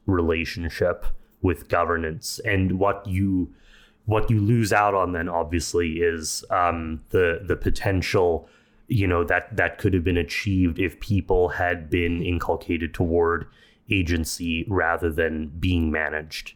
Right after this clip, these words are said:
Th-, there's lots of people who, who can, in fact, be, uh, properly cultivated towards a kind of higher level of agency and organization and action. And, you know, I would even say,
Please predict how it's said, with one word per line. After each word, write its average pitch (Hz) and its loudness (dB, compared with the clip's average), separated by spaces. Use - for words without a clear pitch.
Th-, 110 -2
there's 101 2
lots 107 2
of 104 -2
people 95 2
who, 90 0
who 90 0
can, 98 0
in 90 0
fact, 90 -4
be, 87 0
uh, 92 2
properly 90 2
cultivated 80 -2
towards 85 0
a 90 0
kind 87 -2
of 82 -2
higher 92 0
level 90 0
of 87 -2
agency 87 -2
and 90 0
organization 85 -2
and 73 -6
action. 87 -2
And, 82 0
you 104 -2
know, 85 0
I 104 4
would 117 4
even 101 2
say, 92 0